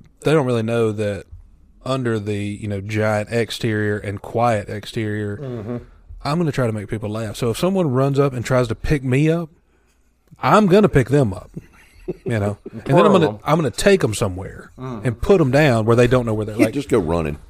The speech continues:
Speaker 1: yeah.
Speaker 2: Yeah.
Speaker 3: Pick 'em up and run.
Speaker 1: Yeah, and then it's gonna call, you know, then the president's probably gonna have to get involved,
Speaker 2: Yeah.
Speaker 1: you know.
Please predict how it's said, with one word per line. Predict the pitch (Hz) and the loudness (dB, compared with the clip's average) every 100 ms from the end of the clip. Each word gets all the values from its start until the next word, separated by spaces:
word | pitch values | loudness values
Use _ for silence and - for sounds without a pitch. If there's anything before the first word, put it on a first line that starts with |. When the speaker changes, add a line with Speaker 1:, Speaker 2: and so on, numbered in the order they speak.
| - | -8
Speaker 1:
yeah. | - 190 | 2 4
Speaker 2:
Yeah. | 135 | 4
Speaker 3:
Pick | 101 - | 2 0
'em | 127 | 2
up | 110 | 0
and | 87 | 2
run. | 90 92 85 82 - | 2 2 0 -4 -6
Speaker 1:
Yeah, | 175 156 90 101 | 2 2 2 0
and | 143 139 | 2 4
then | 175 151 | 4 4
it's | 127 | 0
gonna | 143 123 | -2 -2
call, | 135 120 120 120 | 2 2 2 0
you | - 123 | -4 -4
know, | 107 | -2
then | 139 135 | 0 -2
the | |
president's | - 143 110 104 | 2 4 4 0
probably | - 104 | -2 -2
gonna | 104 101 | -2 -4
have | |
to | 101 | -4
get | 101 | -4
involved, | 98 101 98 - - | -4 -6 -8 -14 -16
Speaker 2:
Yeah. | 117 92 | -12 -6
Speaker 1:
you | 95 | -2
know. | 107 | -2